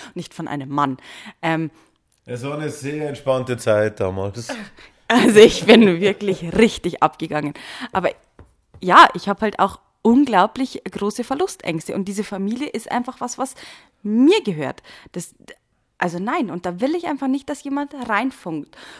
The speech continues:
Speaker 1: Und wenn ich diese Beziehung führe, dann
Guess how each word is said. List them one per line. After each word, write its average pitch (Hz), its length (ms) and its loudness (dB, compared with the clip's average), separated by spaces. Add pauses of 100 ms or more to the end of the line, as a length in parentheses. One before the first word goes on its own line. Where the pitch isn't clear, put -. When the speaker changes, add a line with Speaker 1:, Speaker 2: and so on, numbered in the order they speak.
(160)
Speaker 1:
Und 226 240 -6 (280)
wenn 233 140 -6
ich - 180 -4
diese 226 220 -2
Beziehung 240 460 -6
führe, 254 420 -2 (280)
dann 226 420 -4